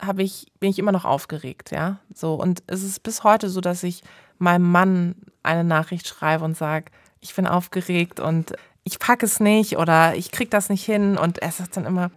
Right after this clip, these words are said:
"Doch, du schaffst das, du kannst das und du hast so viel gerockt und wir machen das zusammen." Wir haben ja auch das Unternehmen zusammen gegründet.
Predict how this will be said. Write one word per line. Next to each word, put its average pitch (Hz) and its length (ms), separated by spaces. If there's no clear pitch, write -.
"Doch, - 360
du - 100
schaffst - 280
das, - 160
du 185 80
kannst 196 280
das 165 180
und 180 80
du 185 60
hast 175 100
so 190 60
viel 180 180
gerockt 156 440
und 165 240
wir 170 80
machen 156 260
das 147 180
zusammen." 147 360
Wir 160 80
haben 170 100
ja 160 100
auch 160 80
das - 140
Unternehmen 170 320
zusammen 180 360
gegründet. 190 480